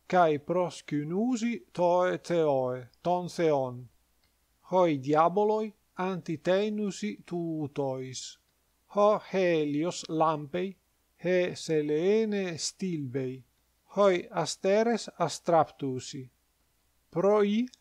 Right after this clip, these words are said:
χε χεμέρα άρχεται, γίνεται, οψέ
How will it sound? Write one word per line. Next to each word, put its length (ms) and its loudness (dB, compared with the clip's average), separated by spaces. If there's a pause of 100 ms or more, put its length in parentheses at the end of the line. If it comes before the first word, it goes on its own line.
(140)
χε 360 2 (140)
χεμέρα 1000 0
άρχεται, 880 0 (480)
γίνεται, 1000 -6 (560)
οψέ 580 0